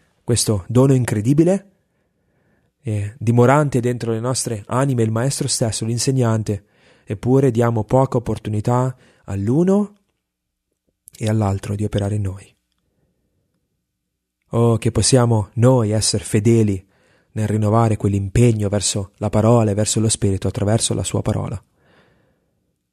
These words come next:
Compi la tua opera, Signore, nei cuori di tutti coloro che sono qui presenti. Ti ringraziamo per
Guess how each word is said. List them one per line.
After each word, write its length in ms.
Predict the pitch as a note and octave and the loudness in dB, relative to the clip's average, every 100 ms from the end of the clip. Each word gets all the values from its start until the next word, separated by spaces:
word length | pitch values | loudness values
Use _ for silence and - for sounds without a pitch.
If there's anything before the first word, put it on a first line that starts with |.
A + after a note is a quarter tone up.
| _ _ _ _ _ _ _ _ _ _ _ _ _ _ _ _ _ _ _ _ _ _ _ - | _ _ _ _ _ _ _ _ _ _ _ _ _ _ _ _ _ _ _ _ _ _ _ -10
Compi 260 | - C#3 B2 | 0 2 4
la 120 | A2 | 2
tua 240 | A#2 A2+ | 4 4
opera, 420 | A2+ A2 G2+ F#2 - | 4 2 -2 -4 -10
Signore, 480 | - G#2+ G#2 G#2 G2+ | -6 -2 0 0 0
nei 80 | G2+ | -2
cuori 260 | - G#2+ | 0 2
di 140 | G2+ G2 | 0 0
tutti 260 | - A#2+ | -2 -2
coloro 300 | B2 G2+ A2 | -2 0 0
che 100 | G#2+ | 0
sono 220 | G#2 G2+ G2+ | -2 -2 0
qui 120 | G#2 | 2
presenti. 540 | G#2+ G2+ F2+ F2+ - _ _ _ _ _ _ _ _ _ _ | 2 2 -4 -8 -14 _ _ _ _ _ _ _ _ _ _
Ti 60 | - | -4
ringraziamo 580 | A#2+ A#2 - C3 A#2 G#2+ | -2 0 2 4 4 0
per 320 | G2+ G2 | -2 -4